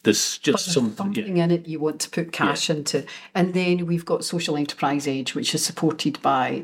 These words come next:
Speaker 2: the People's Postcode Lottery.
Speaker 1: Yeah.
Speaker 2: And that enables us to help one or two social enterprises with every round.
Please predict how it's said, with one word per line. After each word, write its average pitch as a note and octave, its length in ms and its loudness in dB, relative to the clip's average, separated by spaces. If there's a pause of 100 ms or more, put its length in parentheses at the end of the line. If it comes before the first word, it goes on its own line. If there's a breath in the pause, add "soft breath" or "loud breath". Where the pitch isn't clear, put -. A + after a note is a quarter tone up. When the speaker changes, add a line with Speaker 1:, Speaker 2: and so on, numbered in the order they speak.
Speaker 2:
the C3 180 0
People's - 340 -4
Postcode D3+ 480 0
Lottery. C#3 420 2
Speaker 1:
Yeah. G#2 140 6 (200 loud breath)
Speaker 2:
And D3+ 140 2
that C#3+ 160 4
enables D3 460 0
us C#3 240 -2
to D#3 160 0
help C#3+ 320 0
one D3+ 240 4
or C#3+ 80 0
two - 280 -2
social D3+ 380 0
enterprises C#3 720 -2
with C#3+ 140 0
every C#3 280 0
round. C3 400 -2